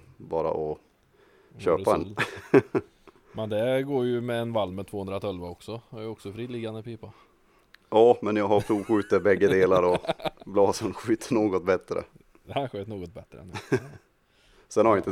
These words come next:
Speaker 1: direkt några, ja, det är väl lodjursjakten som det kan vara vettigt att ha den, men i övrigt så är man ute på toppfågeljakt tycker jag inte om att ha kombin.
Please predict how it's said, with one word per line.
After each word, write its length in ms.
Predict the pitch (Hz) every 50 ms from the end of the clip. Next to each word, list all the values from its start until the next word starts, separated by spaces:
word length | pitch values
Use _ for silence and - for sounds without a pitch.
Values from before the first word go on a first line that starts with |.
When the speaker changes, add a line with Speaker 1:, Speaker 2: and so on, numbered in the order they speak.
| 95 95
Speaker 1:
direkt 160 | 95 - -
några, 140 | 95 92 101
ja, 140 | 107 107
det 60 | 101 107
är 40 |
väl 100 | 104 104 98
lodjursjakten 720 | 98 95 90 90 90 87 - 107 107 117 - - - 80 80
som 120 | 82 80
det 60 | 78 80
kan 160 | - 85 80
vara 100 | 82 82
vettigt 360 | 80 82 82 - - 80 -
att 80 | 82 78
ha 240 | 82 82 80 78 80 _ _ _ _ _ _ _ _ _ _ _ _ _ _ _
den, 240 | - 85 92 90 85
men 200 | 80 80 82 85
i 40 | 92
övrigt 360 | 90 87 87 85 90 95 -
så 220 | - 92 87 85 80 - - - _ _ _ _
är 120 | - 98 87
man 120 | 92 92
ute 120 | 92 87
på 80 | - 98
toppfågeljakt 640 | - 98 90 - - 95 92 92 92 95 95 - -
tycker 200 | - 87 - 87
jag 60 | 82
inte 100 | 80 -
om 160 | 85 87 87
att 40 | 82
ha 40 | 80 80
kombin. 500 | - 87 85 85 82 85 82 80 78